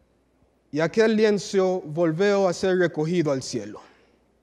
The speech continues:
Mientras Pedro estaba perplejo,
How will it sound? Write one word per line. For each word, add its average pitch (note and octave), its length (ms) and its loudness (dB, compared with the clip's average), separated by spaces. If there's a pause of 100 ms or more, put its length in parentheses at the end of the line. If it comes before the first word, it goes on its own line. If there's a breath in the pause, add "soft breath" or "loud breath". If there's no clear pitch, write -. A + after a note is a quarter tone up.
(1300 soft breath)
Mientras A3+ 440 4
Pedro C#4 580 8
estaba A3+ 1160 4
perplejo, F3 760 4